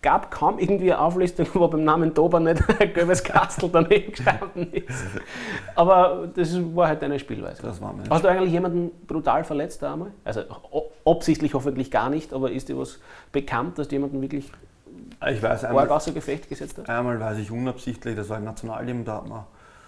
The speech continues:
Speaker 2: ein Match gemacht und da hab ich einmal den Christian Fuchs ziemlich verletzt, das weiß ich.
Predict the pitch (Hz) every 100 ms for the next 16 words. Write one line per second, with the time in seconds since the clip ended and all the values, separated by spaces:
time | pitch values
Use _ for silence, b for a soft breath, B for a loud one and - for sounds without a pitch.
0 | b b b b - 107 104 107 - 117
1 | 110 - 104 104 104 104 104 101 104 -
2 | 104 120 120 - - - _ _ _ _
3 | - 120 117 113 - 120 117 120 - 104
4 | 98 113 117 127